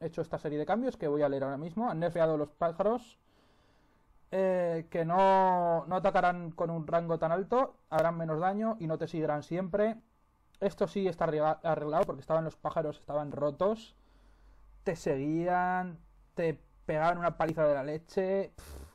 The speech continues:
una pasada. De hecho,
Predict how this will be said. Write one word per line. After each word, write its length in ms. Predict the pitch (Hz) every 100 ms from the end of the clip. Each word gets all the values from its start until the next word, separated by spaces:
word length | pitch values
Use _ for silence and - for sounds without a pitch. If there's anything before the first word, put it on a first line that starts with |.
| -
una 200 | 170 151
pasada. 400 | 147 - 120 113 - _ _ _ _ _ _ _ _ _ _ _ _ _ _ _ _ _ -
De 200 | 151 170
hecho, 400 | - 233 233